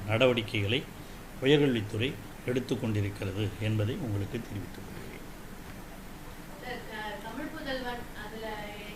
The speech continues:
Speaker 2: என்ன மாதிரி ஏதாவது ஸ்டாட்டிஸ்டிக்ஸ் வச்சிருக்கோமா? எத்தனை பேர், சார், பயனடைவாங்க கல்லூரி மாணவர்கள்? அதெல்லாம் நம்ம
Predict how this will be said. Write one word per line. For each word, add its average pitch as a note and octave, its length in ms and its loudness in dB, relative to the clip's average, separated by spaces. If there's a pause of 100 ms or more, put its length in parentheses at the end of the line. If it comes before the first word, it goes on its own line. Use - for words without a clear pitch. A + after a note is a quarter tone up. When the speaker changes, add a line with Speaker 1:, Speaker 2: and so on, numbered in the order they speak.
Speaker 2:
என்ன A3 220 -8
மாதிரி A#3+ 220 -4
ஏதாவது A3+ 200 -6
ஸ்டாட்டிஸ்டிக்ஸ் A#3 540 -6
வச்சிருக்கோமா? G#3 380 -8
எத்தனை A#3+ 340 -8
பேர், A#3+ 260 -6 (540)
சார், G3+ 320 -6
பயனடைவாங்க G3 720 -6 (160)
கல்லூரி G3 400 -6
மாணவர்கள்? - 560 -6 (680)
அதெல்லாம் G3 380 -6
நம்ம G3 160 -6